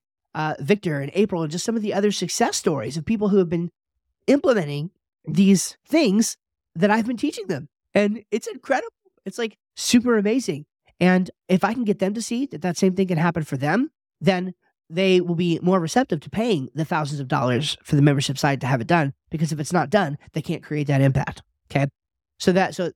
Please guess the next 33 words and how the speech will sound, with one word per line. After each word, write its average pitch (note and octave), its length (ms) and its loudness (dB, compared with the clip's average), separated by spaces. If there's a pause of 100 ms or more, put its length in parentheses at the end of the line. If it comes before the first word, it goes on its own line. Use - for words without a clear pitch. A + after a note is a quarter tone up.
(100)
people G3 200 -4
always F3 280 0
have E3 100 4
an D#3 80 2
internal E3 400 2
struggle, B2 400 -2 (260)
and E3+ 100 0
then G#3 80 4
they G#3 120 0
also G3 260 -4
have F3 160 -2
an D#3+ 140 -8
external C#3 460 -2
struggle. A#2+ 520 -2
Again, D3 240 2
this D3 160 -4
is C#3 60 -8
true E3+ 180 0
across C#3 300 -2
storytelling, F3 480 0
across C#3+ 280 -6
marketing. D#3+ 440 -2 (480)
People F3+ 180 4
have F3 100 6
an D3+ 80 0
external C#3+ 440 -2
struggle. C#3 400 -6 (180)
They D3 80 -2
think, D#3 240 2
"Oh, D3+ 240 0 (200)
well, D3+ 140 0
there's C#3+ 200 2
gatekeepers," D3+ 720 -4